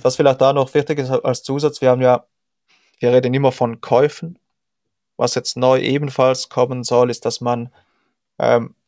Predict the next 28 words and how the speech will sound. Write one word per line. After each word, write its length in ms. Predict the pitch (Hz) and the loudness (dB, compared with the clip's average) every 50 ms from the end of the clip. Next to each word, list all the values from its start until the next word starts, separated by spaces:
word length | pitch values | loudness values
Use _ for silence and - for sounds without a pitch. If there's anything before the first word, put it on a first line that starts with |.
| _ _ - | _ _ -10
diese 360 | 127 120 - 117 - - 117 | -8 -2 -2 -2 -2 0 2
Wertoptimierung, 680 | 123 131 151 156 - 131 123 - - 117 117 120 120 | 4 4 4 2 0 -4 -4 -4 -6 -4 -2 -2 -2
das 140 | 117 113 - | -4 -6 -8
heißt 220 | 117 117 - - - | -10 -10 -10 -12 -14
diese 220 | 117 - 120 110 | -12 -12 -6 -2
Value 320 | 113 117 127 131 131 - | 0 0 0 0 -2 -2
Optimization 680 | 123 120 - - 120 123 117 123 117 120 117 - 123 120 | -2 -4 -4 -6 -12 -10 -2 0 0 0 0 -4 -6 -8
nicht 160 | 120 123 - | -10 -8 -6
nur 120 | 123 120 | -6 -4
noch 120 | 120 120 - | -2 -2 -2
auf 220 | 214 - - _ | -2 -4 -6 _
Käufe 440 | - - 127 127 139 156 - - 147 | -6 0 2 2 2 2 0 -4 -2
setzen 400 | - 139 139 139 - - 139 127 | 0 0 0 0 -4 -10 -12 -8
kann, 360 | - 135 123 127 131 131 - _ | -2 0 0 0 0 -4 -10 _
sondern 300 | - - 117 117 113 110 | -10 -8 -8 -8 -8 -10
zukünftig 520 | - - 127 123 - - 117 117 - - | -8 -8 -8 -8 -8 -12 -12 -8 -2 -2
auch 140 | 107 117 123 | -2 -2 -4
auf 160 | 113 - - | -8 -10 -8
Custom 380 | - - 127 120 - - 127 123 | -2 -2 0 0 0 -6 -6 -6
Events 380 | 117 110 117 113 113 - - | -4 -2 -4 -4 -4 -8 -10
und 80 | 120 113 | -8 -6
jeden 220 | 113 113 - - | -6 -6 -6 -4
anderen 320 | - 101 123 139 147 139 139 | -2 -2 0 0 -2 -2 -2
Event, 320 | 135 131 131 127 127 - | 0 0 -2 -2 -2 -4
den 100 | 127 123 | -6 -4
man 140 | 123 120 120 | -4 -4 -4
nutzen 300 | 127 123 - - 131 120 | -6 -6 -6 -10 -12 -10
kann. 260 | - - 120 123 123 | -2 -2 -2 -2 -2